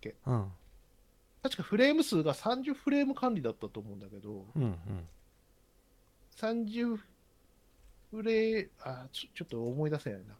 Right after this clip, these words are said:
Speaker 1: なんか、それを、その、えっと、一演出分だから、
Speaker 2: うん。
Speaker 1: 例えば、えっと、六十秒とか。
Speaker 2: うんうん。
Speaker 1: それを書く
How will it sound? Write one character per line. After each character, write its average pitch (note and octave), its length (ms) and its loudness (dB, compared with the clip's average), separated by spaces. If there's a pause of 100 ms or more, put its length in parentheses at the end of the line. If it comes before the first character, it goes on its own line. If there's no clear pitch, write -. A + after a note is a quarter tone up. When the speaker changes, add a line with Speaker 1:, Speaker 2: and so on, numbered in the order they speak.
(120)
Speaker 1:
な C#3 80 -4
ん - 20 -6
か、 G#2 120 -8 (460)
そ C4 160 6
れ C#4+ 80 10
を、 D#4+ 320 10
そ D#3 140 -2
の、 B2+ 460 0 (1040)
え C3+ 200 0
っ - 40 -20
と、 A2 520 2 (500)
一 F#3 280 6
演 G3 160 10
出 G3 180 -2
分 A#2 160 -2
だ G#2 80 -8
か A2+ 120 -6
ら、 B2 320 4 (220)
Speaker 2:
う - 40 0
ん。 F#2+ 200 0 (420)
Speaker 1:
例 D3 120 6
え A#2+ 40 2
ば、 A2 240 -6 (800)
え G#2+ 240 -12
っ - 140 -20
と、 G#2+ 100 -12 (960)
六 C#3+ 260 6
十 B2 240 2
秒 G2 80 -8
と - 160 -16
か。 - 160 -18 (100)
Speaker 2:
う B2 40 -2
ん - 20 2
う A#2+ 40 2
ん。 G2+ 100 0 (960)
Speaker 1:
そ G#3+ 120 6
れ B3 80 10
を G#3+ 40 12 (120)
書 F3 120 2
く - 180 -6